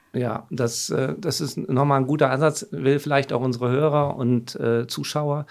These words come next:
äh, mitnehmen. Ja, wir hatten ja zwei Förderprogramme hier. Das erstmal das N-R-W-Sofortprogramm, ähm, was auch bei Mieten, äh, subventioniert hat, also ein bisschen die Einzelhändler unterstützt hat, also Neugründer unterstützt hat.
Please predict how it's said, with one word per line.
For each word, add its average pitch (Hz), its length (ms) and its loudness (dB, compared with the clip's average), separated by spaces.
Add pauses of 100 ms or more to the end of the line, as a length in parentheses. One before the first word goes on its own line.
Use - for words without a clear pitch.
(380)
äh, 131 220 0
mitnehmen. 156 680 2 (300)
Ja, 135 180 4
wir 139 100 4
hatten 147 160 2
ja 131 120 4
zwei 147 260 4
Förderprogramme 156 720 2
hier. 147 160 0
Das 131 160 2
erstmal 127 340 -2
das 120 160 0
N-R-W-Sofortprogramm, 135 1160 0 (440)
ähm, 127 380 2
was 131 320 0
auch 131 280 0
bei 123 400 2
Mieten, 147 580 2
äh, 131 260 2
subventioniert 135 760 2
hat, 160 160 0
also 120 200 0
ein 117 40 0
bisschen 120 280 -2
die 110 260 -6
Einzelhändler 123 540 -2
unterstützt 120 560 -4
hat, 147 180 0
also 113 220 -2
Neugründer 139 560 0
unterstützt 127 500 -4
hat. 127 180 -2